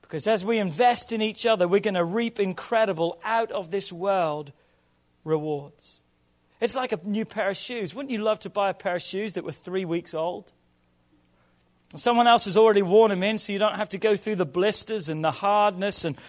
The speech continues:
and all this, and it's just sore and painful. It's gonna be painful at first. It's not gonna come easy. It's gonna be hard. It's gonna feel strange asking questions like, "Was I disrespectful to you? Because you sure came across unloving."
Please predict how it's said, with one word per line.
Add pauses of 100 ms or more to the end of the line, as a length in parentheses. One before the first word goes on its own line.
(160)
and
all
this,
and
it's
just
sore
and
painful. (1040)
It's
gonna
be
painful
at
first.
It's
not
gonna
come
easy. (220)
It's
gonna
be
hard. (120)
It's
gonna
feel
strange (280)
asking
questions
like, (200)
"Was
I
disrespectful
to
you?
Because
you
sure
came
across
unloving."